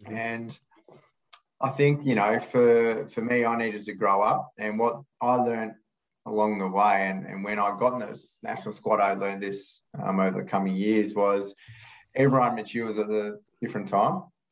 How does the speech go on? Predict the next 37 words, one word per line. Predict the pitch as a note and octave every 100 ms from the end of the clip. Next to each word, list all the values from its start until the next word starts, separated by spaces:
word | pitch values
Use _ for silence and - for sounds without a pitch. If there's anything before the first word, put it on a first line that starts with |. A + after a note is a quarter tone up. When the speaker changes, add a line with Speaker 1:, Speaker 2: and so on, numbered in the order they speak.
| _ _ _ _ _ -
Speaker 2:
And | A2 G#2+
for | A2
me, | A#2 A2+ G#2
that | G#2+ G#2+
was | A2 G#2 G2 - _ _ _ _ _ _ -
about | G2 G2
twenty-four | G2+ F#2+ F#2+ G#2 F#2+
when | F#2+ F#2+
I | G2 F#2+
was | F#2+ G2+ G#2
watching | G#2+ G#2+ - G2+ G2 F#2+ F#2+ _ _ _ _
the | -
London | G2+ G#2+ G#2 G2+
Olympics. | G2+ G2+ G#2 G2+ - - _ _ _ _ G2
Um, | F#2+ F#2+ F#2 F#2+
and | G2
I | G2
was | G2
like, | G#2 - _ _ -
"I | - C3
reckon | C#3 D3 A#2+
I | G2+
can | G2+
do | G2 B2
that." | B2+ F#2+ - - _ _ _ _ _ _ -
But | G#2 A2+ A2 G#2+
I've | G#2 G2+ G2
got | - G#2
some | - G2
bad | G2 F#2+
habits, | G2 G2 - -
you | G2
know, | F#2
I | F#2 F#2+ F#2+ F#2+ - _ _ _ _ _ _ _ _ _ - - -
drink | A#2 A2
too | G2+
much. | F#2+ F2 -